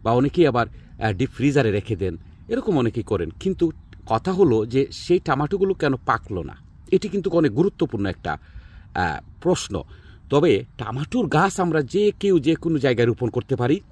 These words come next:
টমাটোর, আহ, গাছ কিন্তু যে কোনো জায়গায় হয়। আর টমাটো গাছে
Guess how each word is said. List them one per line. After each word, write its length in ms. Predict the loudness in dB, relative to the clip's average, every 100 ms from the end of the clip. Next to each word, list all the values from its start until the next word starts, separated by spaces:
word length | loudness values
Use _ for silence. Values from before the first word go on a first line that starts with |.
| -20 -20 -20 -20 -20 -20 -20 -6
টমাটোর, 420 | 0 0 2 -2
আহ, 420 | -4 -16 -14 -6 0
গাছ 280 | 0 0
কিন্তু 320 | -2 -4 -2 -6 -8 -16 0
যে 140 | 0
কোনো 200 | 2 0
জায়গায় 300 | 0 0 -4
হয়। 320 | -2 -2 -2 -6 -20 -20 -20 -20 -20 -20 -10 -2
আর 180 | 0 0 -6
টমাটো 360 | -2 0 0 2
গাছে 360 | 0 2 -2